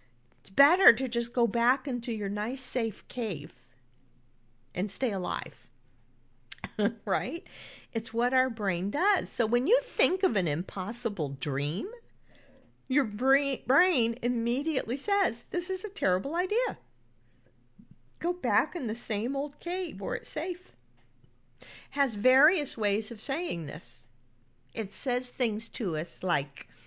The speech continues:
"Who do you think you are to aspire to this thing?" Or, "You know, you've tried that before and it didn't work." "Sure, and where do you think the money will come from to do this?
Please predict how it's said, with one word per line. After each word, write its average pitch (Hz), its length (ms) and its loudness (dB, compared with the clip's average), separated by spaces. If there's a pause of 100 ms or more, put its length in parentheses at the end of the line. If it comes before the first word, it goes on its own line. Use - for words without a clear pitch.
(520)
"Who 311 180 4
do 277 80 0
you 214 200 -2
think 226 360 -4
you 185 140 2
are 190 280 2
to 151 200 -4
aspire - 720 -2
to - 140 -10
this 135 260 -10
thing?" 104 380 -8 (1600)
Or, 160 460 4 (400)
"You 214 100 2
know, 254 160 6
you've 214 220 0
tried 254 320 4
that 214 220 0
before 190 380 -2
and 147 120 -4
it 147 100 -8
didn't 156 320 -2
work." - 420 -10 (1400)
"Sure, 233 500 6
and 170 260 2
where 294 300 8
do 277 60 -2
you 277 140 -2
think 233 320 0
the 196 80 0
money 160 280 2
will 143 160 -6
come 143 280 -6
from 131 260 -8
to 156 140 -8
do 139 200 -8
this? - 460 -10